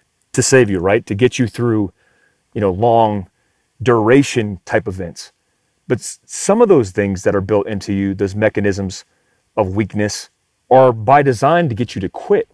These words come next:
because they're like, "Oh, why are you doing this to yourself?" Well, when you're suffering in special operations training, when you're suffering in real world difficult situations, and it's easy as you convincing yourself to quit, then that becomes your routine.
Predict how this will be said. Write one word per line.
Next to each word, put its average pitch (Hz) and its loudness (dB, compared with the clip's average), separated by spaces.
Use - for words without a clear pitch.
because 139 -2
they're 135 0
like, 131 2
"Oh, 160 4
why 151 4
are 151 6
you 143 2
doing 156 0
this - -6
to 92 -10
yourself?" 80 -12
Well, 143 4
when 139 -2
you're 131 2
suffering 160 0
in 123 -2
special 131 2
operations 113 0
training, 113 0
when 131 0
you're 120 2
suffering 135 0
in 107 -6
real 135 4
world 120 2
difficult 120 -2
situations, 101 -2
and 135 2
it's - -6
easy 160 0
as 123 2
you 139 0
convincing 131 0
yourself 135 2
to 101 -8
quit, - 0
then 139 4
that 131 2
becomes 135 -2
your 113 0
routine. 104 -2